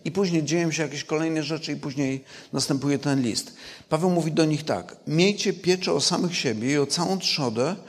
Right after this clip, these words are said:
wśród której was Duch Święty ustanowił biskupami”. Nie kojarzyć proszę ze współczesnymi biskupami, to nie o to chodziło. Dzisiaj lepiej by to było przetłumaczyć jako przełożeni,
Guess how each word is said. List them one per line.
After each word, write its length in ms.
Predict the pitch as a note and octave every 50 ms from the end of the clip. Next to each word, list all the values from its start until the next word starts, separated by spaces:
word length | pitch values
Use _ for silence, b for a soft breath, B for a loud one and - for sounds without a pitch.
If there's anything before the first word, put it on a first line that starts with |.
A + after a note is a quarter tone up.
| B B B B B B B
wśród 400 | - - - C#3 C#3+ C#3 C#3+ -
której 260 | - - F3+ F#3 F#3
was 320 | F3 F3 D#3 D3 C3 A#2+ B2
Duch 200 | C#3+ F3 F3 F3
Święty 420 | - - - D3+ D#3 D#3 D#3 E3
ustanowił 540 | G#2 D3 C#3 - - D3 D3 D3+ C#3+ C#3+ D3
biskupami”. 760 | C#3 C3+ C#3 - - - D3 - D#3 C#3 A#2 A2+ A2+ C3+ D#3+ - B B B B B B
Nie 160 | - C#3+ D3+ D3+
kojarzyć 520 | D3+ D#3 D3+ D3+ D3 C#3 C#3 C#3 B2 -
proszę 360 | - D3 C#3 C#3 - C3+ B2+
ze 200 | A#2+ A#2 B2+ C3+
współczesnymi 680 | B2 - - - - C3 - C#3 C3 - - C3 B2 A#2
biskupami, 580 | A2+ G#2+ - - - C3 - A#2 A2 A2+ B2
to 140 | A#2 - C3
nie 160 | B2+ B2+ B2+
o 60 | B2 A#2+
to 120 | - A#2+
chodziło. 460 | B2 B2+ G#2+ A#2 A#2 G#2+ A#2+ B2+ C#3+ - B B B B B B B B - - - - - - - - - - - - C2+ - - - - - - - - - _ _ _ _ _ _ _
Dzisiaj 400 | - B2+ D3 E3+ E3+ - D#3+ D3
lepiej 260 | D3+ D3+ D3+ D#3 D#3+
by 100 | - -
to 120 | D3 - C#3
było 220 | B2+ C3+ C3+ C3+
przetłumaczyć 800 | C#3 - - D3 C#3 C#3 C#3 C#3 C#3 C3+ - C3+ - - - - - - _ _ _ _ _ _ _ _ - _ _ _ _ - -
jako 220 | B2 B2+ - C3+
przełożeni, 720 | B2+ - - D3+ C3 B2+ C3 A#2+ B2+ C3 A#2 G2+ F#2 F#2+